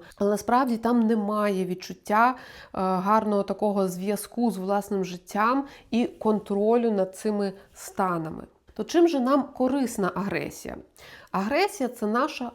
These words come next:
енергія для змін. Якби ми завжди були задоволені, ми лише б зберігали статус-кво. Але людина за своєю природою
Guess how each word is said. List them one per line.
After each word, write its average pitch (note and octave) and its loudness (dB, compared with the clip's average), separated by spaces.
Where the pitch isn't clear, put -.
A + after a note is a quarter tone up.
енергія G#3 0
для F#3 0
змін. F#3 -2
Якби G3+ 2
ми E4 2
завжди A3+ 0
були F#3 0
задоволені, G3 -2
ми B3+ 2
лише E4 0
б A#3+ -6
зберігали G3+ -2
статус-кво. F#3 -10
Але G#3 2
людина C4 2
за B3 -6
своєю B3 -2
природою G#3+ -2